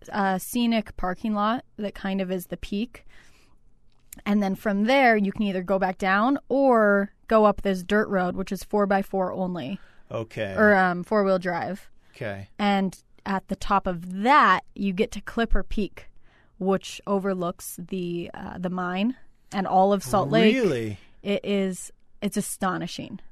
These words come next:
Speaker 2: H-, so how much of the mine can you see?
Speaker 1: All of it. Well, not all of it,
Speaker 2: But
Speaker 1: but
Speaker 2: you can
Speaker 1: a
Speaker 2: see
Speaker 1: whole lot.
Speaker 2: down into
Speaker 1: You can
Speaker 2: it?
Speaker 1: see down into it. It's,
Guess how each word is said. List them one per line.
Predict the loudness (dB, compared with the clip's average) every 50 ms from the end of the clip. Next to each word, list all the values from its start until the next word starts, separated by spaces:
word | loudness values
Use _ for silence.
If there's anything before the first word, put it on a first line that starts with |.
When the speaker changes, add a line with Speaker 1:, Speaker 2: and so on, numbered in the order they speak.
| -18 -12 -8
Speaker 2:
H-, | -8 -6 -6 -6 -4
so | 2 2 2 2
how | 2 0 2 2
much | 2 0 0
of | -4 -4
the | -4
mine | -2 -2 -2 -2 0 -2 -2
can | -2 -4 -6
you | -6 -8
see? | -8 -8 -10 -10 -10 -12 -14 _ 2
Speaker 1:
All | 4 4 4
of | 4 -2
it. | -8 -12 -14 _ _ 0
Well, | 4 6 6 6 6
not | 4 4 4 2 2
all | 0 -6 -8
of | -10 -14
it, | -18 -14 _
Speaker 2:
But | 4 6 6
Speaker 1:
but | 6
Speaker 2:
you | 4 2
can | 4 4
Speaker 1:
a | 4 4
Speaker 2:
see | 2 2
Speaker 1:
whole | 4 6 8 8 8 6
lot. | 4 2 0 -2 -4 -6 -6
Speaker 2:
down | -4 -2 -2 -2 -2
into | -2 -4 -4 2 2 2
Speaker 1:
You | 4
can | 6 4 2
Speaker 2:
it? | 2
Speaker 1:
see | 2 -2
down | 2 2 4 4 4
into | 4 2 0 -2 -2 0
it. | 2 2 0 0 -4 -10 -20 _ -20 -20 _ -20 -20 _ -4
It's, | -4 -4 -4 -4 -6 -12 -12 -14